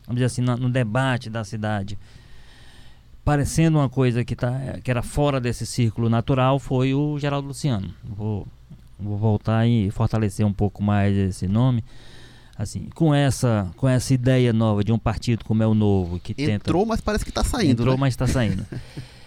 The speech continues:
Speaker 1: É, mas ao longo do ano, eu acho que ele conseguiu entrar na agenda, conseguiu ser o nome que os próprios jornalistas buscavam muito ouvir, eh, sobre uma, uma série de situações, tentando entender o que é, como é que ele pensa,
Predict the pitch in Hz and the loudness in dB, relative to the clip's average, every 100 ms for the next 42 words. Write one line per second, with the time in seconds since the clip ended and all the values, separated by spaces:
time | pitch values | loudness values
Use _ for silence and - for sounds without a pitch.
0 | - - 110 117 131 139 139 127 127 123 | -20 -8 -2 0 2 2 2 2 2 2
1 | 131 131 143 143 135 123 147 - 143 - | 2 2 2 2 2 2 -2 0 0 0
2 | 120 139 147 131 101 - - 127 117 120 | 2 4 6 4 2 -4 -4 -2 0 0
3 | 113 147 127 143 139 131 127 120 110 117 | 0 0 0 0 0 -2 -4 -6 -8 -8
4 | 104 120 117 107 95 - - - - 135 | -4 0 0 -2 -4 -12 -20 -18 -4 2
5 | 131 123 117 98 123 113 104 101 - - | 4 6 4 2 2 2 2 0 -6 -4
6 | - 135 127 117 104 113 110 104 101 - | 0 2 0 0 0 2 2 0 -2 -6
7 | 90 101 - - 135 123 117 143 139 - | -8 -6 -2 0 2 2 4 6 4 4
8 | 117 98 123 127 120 104 107 92 104 110 | 0 0 0 0 -2 -6 -10 -10 -12 -14
9 | - 107 104 90 78 98 - - 62 80 | -12 -6 -4 -4 -8 -10 -12 -16 -14 -6
10 | - 120 107 117 104 113 101 120 139 139 | -2 -2 0 -2 0 -2 0 0 2 2
11 | 131 135 117 120 123 - 117 120 120 107 | 2 0 0 0 -2 -2 -4 0 0 0
12 | 113 104 113 107 95 101 | -2 0 -2 -2 -4 -6